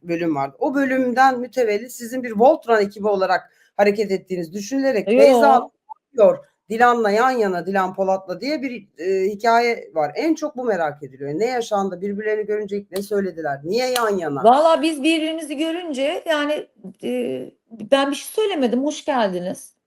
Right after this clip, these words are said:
Speaker 2: Nasılsınız? Konuşmamız gereken şeyler var." Bunlar böyle böyle. Yani bu, bu mevzular konuşuldu. Ama yani düşünüyorum hani ne konuştuk özel.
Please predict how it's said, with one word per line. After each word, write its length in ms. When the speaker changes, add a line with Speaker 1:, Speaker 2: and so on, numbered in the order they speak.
Speaker 2:
Nasılsınız? 600
Konuşmamız 420
gereken 320
şeyler 400
var." 280
Bunlar 340
böyle 220
böyle. 120
Yani 220
bu, 60
bu 220
mevzular 440
konuşuldu. 680
Ama 380
yani 500
düşünüyorum 460
hani 240
ne 100
konuştuk 420
özel. 400